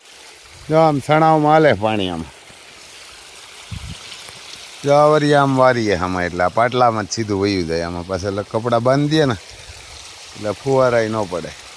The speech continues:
ધોવે નહીં, નકર ધોઈ નાખે. આ પાટલામાં પાણી હાલતું હોય ને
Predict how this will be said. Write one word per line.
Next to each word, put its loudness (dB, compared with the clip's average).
ધોવે 4
નહીં, -4
નકર -8
ધોઈ 0
નાખે. -12
આ -10
પાટલામાં 0
પાણી 2
હાલતું 0
હોય 0
ને -4